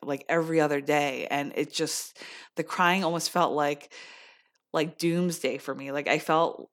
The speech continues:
like crying because I felt like the world was ending, <laughs> you know? And, you know, thank God for me that I've trained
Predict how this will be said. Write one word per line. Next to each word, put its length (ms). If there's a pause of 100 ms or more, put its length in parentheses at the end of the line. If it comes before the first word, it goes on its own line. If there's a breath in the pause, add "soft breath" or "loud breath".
(140)
like 160
crying 280
because 180
I 60
felt 220
like 180
the 80
world 320
was 220
ending, 460
<laughs> 0
you 160 (140)
know? 320 (640 loud breath)
And, 460 (720)
you 180
know, 140
thank 300
God 240
for 180
me 320
that 260
I've 480 (200)
trained 580